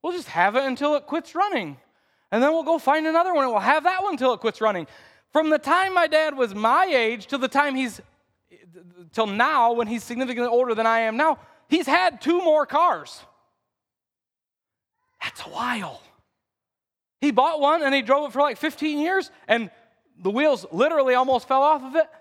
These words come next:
and then I got it. And then he got another one, and that's the one he has, and he'll probably have that for, like, that's, that was the mentality. Now, I've had more cars than that. Because my generation, it's like, "Well, I don't know, I got a different one today 'cause I had the other one yesterday." And so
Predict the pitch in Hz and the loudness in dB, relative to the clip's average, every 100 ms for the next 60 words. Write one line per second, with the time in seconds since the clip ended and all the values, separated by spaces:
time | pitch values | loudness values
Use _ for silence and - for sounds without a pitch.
0 | - 240 202 180 214 170 160 208 156 _ | -4 -2 0 0 0 0 0 -4 -8 _
1 | _ _ _ _ _ _ - 240 330 311 | _ _ _ _ _ _ 0 2 2 2
2 | 320 349 359 320 370 381 277 226 240 - | 2 2 2 0 2 2 0 2 0 0
3 | 269 285 254 302 240 233 247 269 254 262 | -2 0 2 0 0 -2 0 0 2 0
4 | 277 254 226 269 277 294 - - 269 294 | -2 -4 0 0 2 0 0 0 0 0
5 | 247 247 233 233 226 - 294 330 262 185 | -4 -2 0 0 -2 -2 0 0 0 -2
6 | 175 - - 247 226 - _ - 277 262 | -8 -8 0 0 0 -10 _ 0 0 2
7 | 339 330 277 269 - 339 359 226 185 143 | 0 2 2 2 2 0 0 -2 -2 -2
8 | - - _ _ _ _ _ _ _ - | -6 -20 _ _ _ _ _ _ _ -8
9 | 208 220 262 403 277 277 247 269 254 254 | -4 0 0 0 0 0 0 -2 -4 -6
10 | 240 233 208 180 165 320 392 370 370 294 | -2 -2 -2 -2 0 0 0 2 2 2
11 | 294 277 339 285 254 226 180 - 175 175 | 0 0 -2 -4 -4 -4 -6 -10 -6 -4
12 | 165 165 175 185 208 208 202 226 226 220 | -4 -4 -2 0 0 0 0 0 -2 -4
13 | 277 - 226 175 147 151 151 214 | -6 -6 -6 -4 -4 -8 -6 -4